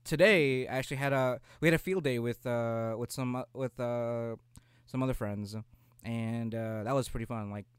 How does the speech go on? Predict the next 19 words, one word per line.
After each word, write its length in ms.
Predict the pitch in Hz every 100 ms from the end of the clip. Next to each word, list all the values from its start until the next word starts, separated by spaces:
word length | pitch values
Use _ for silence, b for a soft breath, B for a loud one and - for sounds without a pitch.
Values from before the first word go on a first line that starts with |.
| _
I 100 | 120
ran 240 | 123 123 120
outside 400 | - 113 113 110
and 400 | 104 101 101 107
did 200 | 110 -
outside 440 | 101 - 98 92
things. 380 | 95 82 85 - _
Oh, 80 | 208
no, 120 | 233
I 60 | 165
also 160 | - -
did, 140 | 135
there 80 | 143
was 80 | 160
also 140 | 143
a 40 |
photo 180 | 117 127
shoot 180 | - -
today. 220 | 90 90